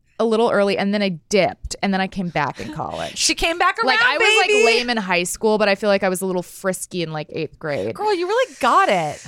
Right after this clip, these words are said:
Speaker 1: I mean, it was mostly just kissing. But, um, but yeah, he was so
Speaker 2: Kissing and ass play?
Speaker 1: Yeah, <laughs> it was just a little bit of, yeah. Um,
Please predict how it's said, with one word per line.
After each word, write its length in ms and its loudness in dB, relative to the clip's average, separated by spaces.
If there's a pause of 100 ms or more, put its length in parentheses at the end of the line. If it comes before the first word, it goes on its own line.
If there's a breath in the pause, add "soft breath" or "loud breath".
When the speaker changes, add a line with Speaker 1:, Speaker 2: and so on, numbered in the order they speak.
(100)
Speaker 1:
I 80 0
mean, 80 2
it 40 4
was 100 2
mostly 240 2
just 160 -6
kissing. 400 -8
But, 240 2
um, 560 -2
but 240 -2
yeah, 420 0
he 420 0
was 720 0
so 400 -4
Speaker 2:
Kissing 300 4
and 80 0
ass 240 -2
play? 340 -2
Speaker 1:
Yeah, 340 2
<laughs> 120 -2
it 40 -2
was 120 4
just 300 2
a 100 4
little 340 2
bit 200 0
of, 260 0
yeah. 320 -2 (420 loud breath)
Um, 640 2